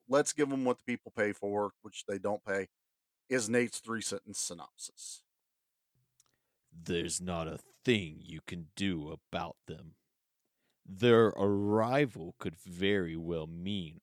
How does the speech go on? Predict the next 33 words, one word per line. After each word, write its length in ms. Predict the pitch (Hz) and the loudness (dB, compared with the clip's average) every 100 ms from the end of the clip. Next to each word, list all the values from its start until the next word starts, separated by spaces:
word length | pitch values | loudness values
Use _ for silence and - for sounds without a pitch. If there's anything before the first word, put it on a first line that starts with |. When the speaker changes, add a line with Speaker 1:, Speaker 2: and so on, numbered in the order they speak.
| - | -8
Speaker 2:
our 360 | 82 85 90 98 | -4 -2 -2 -4
extinction. 1040 | 110 - - - 92 80 - - 76 87 _ _ _ _ _ _ _ _ _ - | -8 -8 -10 -8 -10 -10 -10 -10 -10 -14 _ _ _ _ _ _ _ _ _ -4
They 280 | 104 110 104 | 4 6 6
have 360 | 104 90 82 | 2 0 -2
no 560 | 90 90 95 101 82 76 | -8 -2 2 2 0 -4
intention 960 | 82 101 _ - 98 87 - 80 78 | -14 -20 _ -8 -8 -8 -8 -10 -12
on 200 | 78 80 _ _ - | -14 -18 _ _ -2
phoning 500 | 107 92 80 78 87 | 0 0 -4 -10 -14
home." 580 | 110 98 80 82 87 - _ _ _ _ _ _ _ _ _ _ _ _ _ _ | -6 -6 -6 -10 -14 -20 _ _ _ _ _ _ _ _ _ _ _ _ _ _
Speaker 1:
I 60 | 92 | -10
love 240 | 92 90 90 | -6 -8 -10
it. 100 | - _ - - - - - - _ - | -20 _ -20 -20 -20 -20 -20 -20 _ -6
I 120 | 135 | -4
love 260 | 135 117 113 | -2 -4 -6
it. 80 | - _ | -8 _
I 100 | 135 | -4
love 220 | 135 131 | 0 0
the 80 | 120 | 0
little 320 | 127 135 127 - _ _ - | -4 -2 -2 -6 _ _ 2
we've 180 | 139 127 | 2 6
now 260 | 139 131 - | 6 6 4
added 380 | 139 143 131 127 | 6 8 6 2
E 200 | 151 143 | -2 -2
T 400 | - 156 139 127 | 0 0 2 0
into 420 | 120 123 135 123 135 | 0 0 0 0 0
their 300 | 127 127 117 | 2 2 0
promo 520 | - 139 135 131 120 | 2 4 4 4 0
trailer 480 | - 117 113 113 113 | 0 0 0 0 -2
of 160 | 123 117 | -2 2
Speaker 2:
We 80 | 127 | 2
got 160 | 113 135 | 4 2
Speaker 1:
every 100 | 123 | 4
other 320 | 131 127 | 4 4